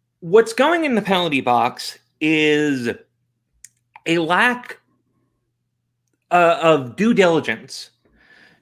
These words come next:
to know that this is a solution in search of a problem.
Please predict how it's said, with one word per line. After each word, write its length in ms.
to 400
know 600
that 240
this 280
is 280
a 140
solution 840
in 160
search 340
of 100
a 80
problem. 560